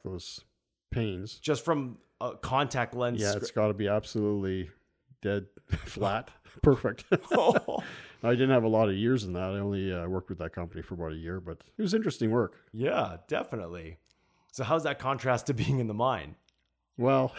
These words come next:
Speaker 1: <laughs> we did work with our back a lot in the ga-, in the glass industry because those panes are very, very heavy and you have to handle them all by hand. So no machines at all. So doing that and, uh,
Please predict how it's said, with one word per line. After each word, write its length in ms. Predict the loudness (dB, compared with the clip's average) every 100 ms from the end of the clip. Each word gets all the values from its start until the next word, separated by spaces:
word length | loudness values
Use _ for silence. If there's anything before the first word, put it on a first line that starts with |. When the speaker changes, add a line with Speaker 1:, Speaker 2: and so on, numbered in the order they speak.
| 2
Speaker 1:
<laughs> 840 | 2 2 -14 -16 -16 -18 -20 _ 2
we 80 | 6
did 160 | 10
work 260 | 10 10 10
with 140 | 8
our 120 | 8 8
back 280 | 8 6 4
a 60 |
lot 340 | 4 4 2 -4
in 180 | -2 0
the 60 | 0
ga-, 280 | 2 2 2
in 180 | -2 -4
the 60 |
glass 340 | -2 0 0 0
industry 400 | -2 -2 -2 -2
because 300 | -2 -4 -4
those 180 | -6 -6
panes 340 | -2 -2 -2
are 60 | -2
very, 260 | 0 0 0
very 180 | -2
heavy 320 | -2 -4 -2 -4
and 100 | -4
you 60 |
have 180 | -4 -6
to 240 | -6 -6
handle 340 | -4 -2 -2 -2
them 100 | -2
all 160 | -4
by 160 | -2 -4
hand. 380 | -4 -4 -4 -8
So 240 | -10 -8 -4
no 160 | -2
machines 460 | -2 -4 -6 -6 -6
at 80 | -6
all. 280 | -6 -8 -10
So 440 | -10 -6 -4 -6 -10 _ _ _ _ _ _ 4
doing 280 | 6 6
that 400 | 6 6 4 2
and, 420 | -4 -4 -2 -4 -2
uh, 380 | -2 -2 -4